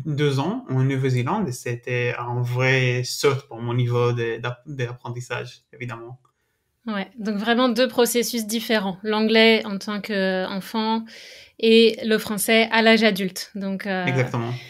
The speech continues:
Speaker 1: ouais.
Speaker 2: c'est pas les mêmes challenges, on est d'accord ?
Speaker 1: Non, non, pas du tout.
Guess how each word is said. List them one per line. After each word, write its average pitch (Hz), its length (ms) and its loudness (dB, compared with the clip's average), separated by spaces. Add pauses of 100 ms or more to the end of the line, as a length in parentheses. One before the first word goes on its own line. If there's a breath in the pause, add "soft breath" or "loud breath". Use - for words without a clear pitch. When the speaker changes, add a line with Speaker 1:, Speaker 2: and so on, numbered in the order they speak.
Speaker 1:
ouais. 127 160 0
Speaker 2:
c'est 190 120 -4
pas 233 100 4
les 233 100 6
mêmes 226 220 4
challenges, 196 400 0
on 175 100 -10
est 175 80 -10
d'accord ? 180 420 -12 (140)
Speaker 1:
Non, 151 340 0
non, 127 180 0 (180)
pas 147 100 10
du 143 160 0
tout. 139 180 0